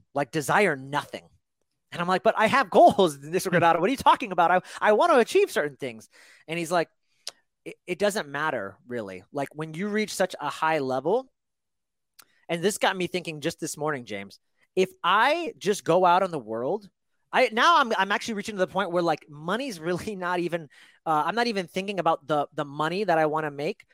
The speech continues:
I'm really just thinking of, like, what excites me? What do I wanna do?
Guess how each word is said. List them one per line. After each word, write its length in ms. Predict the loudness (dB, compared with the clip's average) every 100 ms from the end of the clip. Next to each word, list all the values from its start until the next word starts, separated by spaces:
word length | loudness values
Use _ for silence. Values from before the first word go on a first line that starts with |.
| _ -8
I'm 240 | -6 0
really 240 | 4 4
just 180 | 2 -6
thinking 200 | -8 -8
of, 80 | -2
like, 240 | -2 -2 _ _ _ _
what 220 | -6 -2 -2
excites 420 | -2 -6 -6 -8
me? 200 | -18 -20 _ -12
What 200 | -2 2
do 60 | 4
I 80 |
wanna 260 | 2 0 -4
do? 320 | -4 -6 -6